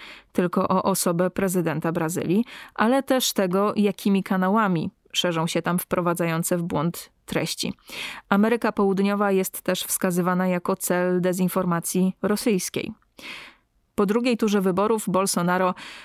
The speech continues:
musi zacząć się pakować. Wybory wygrał jego rywal,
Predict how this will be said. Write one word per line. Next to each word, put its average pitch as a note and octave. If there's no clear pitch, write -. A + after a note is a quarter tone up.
musi G#3
zacząć F3+
się E3+
pakować. -
Wybory F#3
wygrał F3
jego E3+
rywal, F#3+